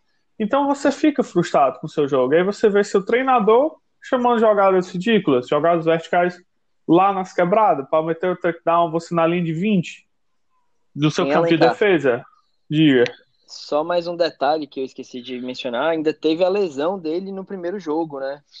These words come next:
Speaker 2: Que
Speaker 1: Sim.
Speaker 2: afetou muito a mobilidade. Você falou que a me-, ele é o melhor, sem dúvidas,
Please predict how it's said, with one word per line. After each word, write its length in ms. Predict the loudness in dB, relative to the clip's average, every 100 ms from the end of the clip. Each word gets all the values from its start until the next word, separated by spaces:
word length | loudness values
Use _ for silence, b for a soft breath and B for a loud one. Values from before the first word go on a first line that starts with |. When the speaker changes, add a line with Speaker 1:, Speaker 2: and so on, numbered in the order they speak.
| B B B B
Speaker 2:
Que 140 | _ -4
Speaker 1:
Sim. 40 |
Speaker 2:
afetou 460 | 0 2 2 2 0
muito 380 | -2 -6 -6 -6
a 40 |
mobilidade. 840 | -4 -4 -2 -2 -2 -6 -8 -14 -14
Você 220 | -14 -14
falou 440 | -6 -2 0 -2 -4 _ _
que 360 | -8 -4 -4 -6
a 100 | -10
me-, 220 | -10 -10 -6
ele 200 | -2 0
é 60 | 0
o 80 | 0
melhor, 460 | 0 0 -2 -4 _ _
sem 220 | -14 -10
dúvidas, 540 | -8 -8 -10 -16 -20